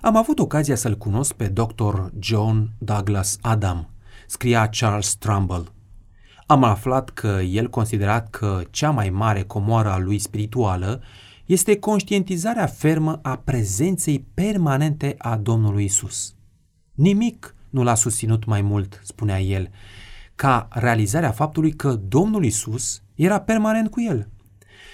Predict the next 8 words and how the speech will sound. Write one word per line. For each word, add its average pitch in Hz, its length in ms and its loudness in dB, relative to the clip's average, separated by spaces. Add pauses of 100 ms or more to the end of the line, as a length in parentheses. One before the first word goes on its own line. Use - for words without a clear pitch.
(180)
Această 165 400 2
conștientizare 110 1000 0
era 117 220 0
complet 117 720 -2
independentă 110 880 2
de 101 120 -2
sentimentele 104 840 -2
lui, 117 400 0